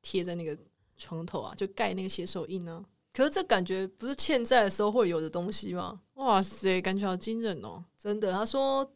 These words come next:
Speaker 2: 多年来我把初恋当笑话讲，唱作俱佳，绘声绘影，没有人知道我曾经为此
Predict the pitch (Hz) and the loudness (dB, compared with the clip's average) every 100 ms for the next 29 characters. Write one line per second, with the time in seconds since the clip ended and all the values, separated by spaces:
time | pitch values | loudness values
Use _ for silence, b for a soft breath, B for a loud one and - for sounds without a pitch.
0 | - 330 339 269 226 233 208 196 214 254 | 0 2 2 2 0 2 2 2 0 2
1 | 233 156 - - 254 269 247 226 233 233 | 2 2 -2 -4 -2 -2 -2 0 -2 -2
2 | - 233 196 240 185 170 175 170 - _ | 2 2 2 2 0 0 -6 -8 -14 _
3 | _ - - 277 220 254 220 180 247 208 | _ -8 -4 -2 -2 2 2 0 -6 -6
4 | - 180 180 185 285 208 180 214 202 202 | -2 -2 -2 0 2 4 4 2 0 2
5 | 226 160 127 120 _ _ _ _ - 247 | 2 2 -6 -14 _ _ _ _ -4 0
6 | 285 196 190 - 233 247 214 180 175 214 | 2 2 0 -4 -2 -2 0 -2 -4 -4
7 | 220 254 269 247 208 - | -2 -4 0 0 0 -4